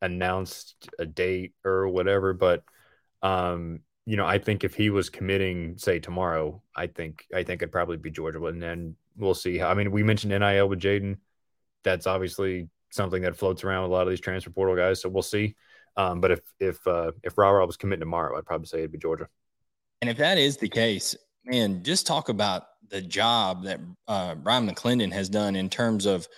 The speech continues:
Speaker 2: really turning over this wide receiver room just in the time that he's been there. Uh, Roddy reported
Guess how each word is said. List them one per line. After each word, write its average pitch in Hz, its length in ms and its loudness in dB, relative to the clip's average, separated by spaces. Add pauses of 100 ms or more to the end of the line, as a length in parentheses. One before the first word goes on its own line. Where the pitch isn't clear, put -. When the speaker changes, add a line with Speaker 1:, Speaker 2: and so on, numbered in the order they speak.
(800)
Speaker 2:
really 120 380 2
turning 147 500 0
over 113 360 4
this 95 280 -2
wide 110 260 4
receiver 107 480 0
room 95 300 -2
just 110 260 0
in 113 100 -2
the 95 100 -4
time 104 340 0
that 92 120 -4
he's 101 220 -2
been 107 260 2
there. 90 320 -2 (400)
Uh, 101 220 2
Roddy 117 360 6
reported 107 640 2